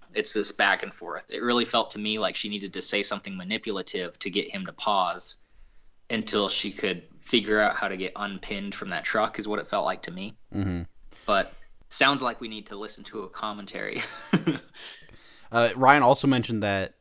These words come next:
Speaker 2: he, uh, really liked our episode on Goodbye to All That, which is the military school episode,
Speaker 1: Mm-hmm.
Speaker 2: and how he felt like we were a little hard on it. He thinks it's one of the best episodes, in particular because of the juxtaposition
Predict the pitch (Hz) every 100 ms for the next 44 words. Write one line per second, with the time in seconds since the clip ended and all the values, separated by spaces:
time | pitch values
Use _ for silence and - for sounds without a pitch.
0 | - - 107 101 95 90 90 110 110 107
1 | 98 98 98 95 - 95 90 87 95 80
2 | 85 92 104 110 117 107 107 - - 87
3 | 95 101 110 107 - 117 117 - 135 143
4 | 131 139 _ - 107 107 101 - 107 107
5 | 101 110 110 101 104 95 - 104 104 82
6 | 85 - 95 - 101 95 - 95 87 90
7 | - 95 95 - 85 82 - 95 - 95
8 | - - 98 92 90 - 87 80 82 85
9 | - - 87 85 90 95 85 85